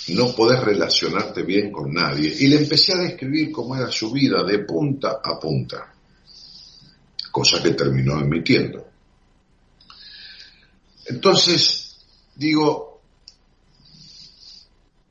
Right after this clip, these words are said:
al analizar en detalle con un paciente estos sueños, podemos llegar a entender que el sueño tiene un propósito, un mensaje que no es casual.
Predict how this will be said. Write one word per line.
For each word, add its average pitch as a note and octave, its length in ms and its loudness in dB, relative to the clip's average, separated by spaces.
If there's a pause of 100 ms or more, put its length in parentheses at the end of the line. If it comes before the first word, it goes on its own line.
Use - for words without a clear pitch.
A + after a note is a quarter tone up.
(640)
al D3+ 180 2
analizar D#3 580 2
en C#3+ 100 -2
detalle A#2+ 580 -2
con F#2+ 180 -14
un A#2+ 140 -14
paciente A2 760 -6
estos B2 340 -6
sueños, D2 840 -6 (640)
podemos D#3 400 4
llegar D3 200 4
a D#3+ 40 4
entender B2+ 520 4
que B2 80 0
el A2 80 -2
sueño C#3+ 340 0
tiene C#3 180 0
un B2 140 0
propósito, - 840 0
un C3 180 4
mensaje A#2 680 2
que G#2 160 -2
no A#2+ 220 2
es B2+ 220 -2
casual. - 640 -4